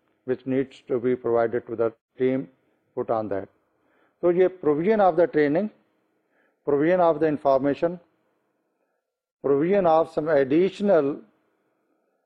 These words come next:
input that could be in the form of, uh, some developed product, some routines,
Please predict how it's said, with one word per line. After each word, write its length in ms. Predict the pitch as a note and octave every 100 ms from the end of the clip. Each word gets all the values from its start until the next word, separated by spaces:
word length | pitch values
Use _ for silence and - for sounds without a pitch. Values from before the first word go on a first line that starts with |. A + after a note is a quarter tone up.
| _
input 580 | D3 E3 E3+ D#3 B2 - _ _ _ _ _ -
that 300 | C3+ D#3 -
could 220 | D#3 C#3+
be 80 | D3+
in 100 | D3+
the 100 | C#3+
form 380 | - C#3 C#3 C#3
of, 240 | C#3 C#3+ - _ _ _ _ _ _ _ -
uh, 240 | B2+ B2+
some 300 | - C#3 C3+
developed 460 | A#2+ A#2 D3 D#3 -
product, 520 | C#3+ C#3 D3+ D#3 - _ _ _
some 220 | - C3+
routines, 640 | B2 B2 C#3 C#3 D3+ E3